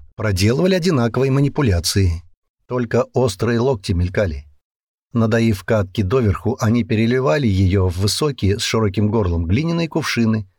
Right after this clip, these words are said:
и усаживались обратно. Макс покачал головой и вновь замер. Слона-то он и не приметил. На противоположном берегу, прикрываясь от сильного течения широкой отмелью,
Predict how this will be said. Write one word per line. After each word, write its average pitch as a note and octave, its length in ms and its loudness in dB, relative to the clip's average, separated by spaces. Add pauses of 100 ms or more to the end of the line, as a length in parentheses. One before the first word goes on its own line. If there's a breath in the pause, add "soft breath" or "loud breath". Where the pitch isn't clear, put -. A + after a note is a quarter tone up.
(140)
и D#3 100 -6
усаживались F2 600 -2
обратно. D#2 480 -4 (840)
Макс G2+ 340 0
покачал F#2+ 440 -2
головой B2+ 640 0
и C3+ 180 -4
вновь F2+ 320 0
замер. D2+ 460 -6 (500)
Слона-то B2 800 -4
он G2+ 340 0
и A2+ 140 0
не A#2+ 100 2
приметил. A#2 640 -2 (580 loud breath)
На A2+ 320 0
противоположном G#2 920 0
берегу, A2 400 0
прикрываясь G#2 640 0
от F#2+ 200 -4
сильного G#2+ 360 0
течения G#2+ 460 0
широкой G2+ 420 0
отмелью, D#2 580 -2